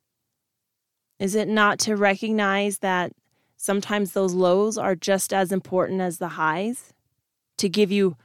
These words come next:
maybe a little bit more fire and desire to achieve what you want to achieve? To be who you want to be? At the end of the day, there are wants,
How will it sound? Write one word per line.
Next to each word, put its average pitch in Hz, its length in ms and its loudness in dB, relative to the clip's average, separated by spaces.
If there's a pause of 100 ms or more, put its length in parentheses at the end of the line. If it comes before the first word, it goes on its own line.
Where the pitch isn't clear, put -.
(260)
maybe 190 280 2
a 180 80 2
little 185 240 0
bit 180 180 -2
more 180 220 -4
fire 185 680 0
and 185 240 -6
desire 185 640 -2
to - 200 -6
achieve 185 460 -4
what 180 160 -6
you 185 140 -2
want 170 320 -4
to 208 120 -8
achieve? 196 500 -6 (580)
To 285 180 2
be 226 520 2
who 214 240 0
you 208 240 0
want 185 480 0
to 185 140 -4
be? 165 340 -10 (2250)
At 220 80 -14
the 247 160 0
end 311 200 2
of 269 80 2
the 208 80 4
day, 180 380 2
there 185 180 0
are 180 60 0
wants, 185 640 0